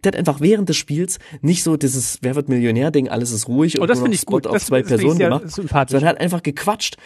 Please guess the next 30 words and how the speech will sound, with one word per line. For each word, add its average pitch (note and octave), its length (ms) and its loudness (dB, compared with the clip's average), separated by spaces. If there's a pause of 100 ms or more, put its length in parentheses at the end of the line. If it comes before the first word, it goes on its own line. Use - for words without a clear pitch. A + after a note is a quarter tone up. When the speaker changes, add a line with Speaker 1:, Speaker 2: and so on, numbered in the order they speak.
(260)
Speaker 1:
Der B2 60 0
hat C3 100 0
einfach A#2+ 280 0
mit B2 180 2
Reed C#3 240 2
Duke G#3 300 2
geredet. E3 600 2
Reed B2+ 220 -8
Duke A2+ 160 -8
war A2+ 80 -8
mega A2+ 340 -2
angespannt, C#3+ 640 -4
total A#2+ 280 -8
ruhig. C3+ 260 0
Der A2+ 120 -2
wusste A2+ 180 -4
überhaupt A#2+ 260 -4
nicht, A#2+ 120 -6
wie A#2+ 60 2
ihm G#2+ 100 0
geschieht. D3+ 360 -2
Der A2+ 80 0
wusste A#2 160 -4
überhaupt A#2 160 -4
nicht, A#2+ 140 -4
wie C3 60 4
er A2 40 2
darauf A2+ 240 0
reagieren B2 400 0
sollte. C3+ 320 0